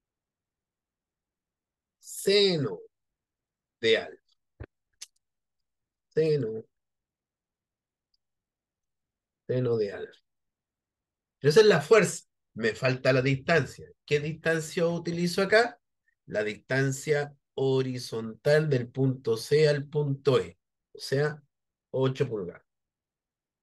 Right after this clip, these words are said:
Por tema de espacio no voy a poner pulgada, ¿no? Y este me genera un giro horario en contra de las manecillas del reloj. Si usted se posiciona en el punto C, R B seno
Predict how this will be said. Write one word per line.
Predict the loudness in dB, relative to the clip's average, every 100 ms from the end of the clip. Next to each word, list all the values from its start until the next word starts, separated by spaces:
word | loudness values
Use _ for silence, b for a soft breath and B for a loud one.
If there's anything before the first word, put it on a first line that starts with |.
| _ _ _ -10
Por | -4
tema | 0 2
de | 2
espacio | 2 -2 0
no | 0
voy | 0
a | 0
poner | -4 -6
pulgada, | -8 -4 -2 0 -2 -4 -8 -12 _ _
¿no? | -14 -14 -16 -20 _ _ _ _ _ _ _ _ _
Y | -2
este | 0
me | 2 2
genera | 4 4
un | 4 0
giro | -4 2 6 6 6 _ _ _ _ _ 2
horario | 6 6 4 0 -6 -20 _ _ _ _
en | -2 -2 -4 -8
contra | -2 -2 -2 0 0
de | 2
las | 0
manecillas | -2 -4 -4 -2 0
del | 0
reloj. | -2 -2 -4
Si | -6
usted | -10 -6
se | -4
posiciona | -4 -4 0 2
en | 4
el | 2 0
punto | -4 0 -2
C, | 4 2 2 _ _ _ _
R | 0 2 2 0
B | 0 0 -2
seno | -6 -6 -2 -2 -6 -10